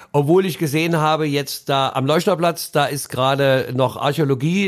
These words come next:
äh, da hat man ja mehrere Bomben gefunden. Ähm, aber, äh, sie machen, sie bauen, sie entwickeln unsere Stadt weiter. Wir danken,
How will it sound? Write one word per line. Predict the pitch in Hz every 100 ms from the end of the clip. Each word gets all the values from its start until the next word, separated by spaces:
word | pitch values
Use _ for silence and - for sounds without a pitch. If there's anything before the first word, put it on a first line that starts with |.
| 170
äh, | 123 135 135
da | 135 127
hat | 143
man | 135
ja | 127
mehrere | 127 139 127 127
Bomben | 151 156 147
gefunden. | 135 117 147 143 131 120 - - - - - _ 135
Ähm, | 135 135 127 120 -
aber, | 120 131 131 127 120 - -
äh, | 123 120 113 107 - -
sie | - 180 180
machen, | 190 190 185 165
sie | 156 160
bauen, | 143 156 165 156
sie | 123 156
entwickeln | 147 131 156 143
unsere | 135 127
Stadt | 123 123 -
weiter. | 131 151 160 156 147 - - -
Wir | 143 139
danken, | 151 180 - 170 165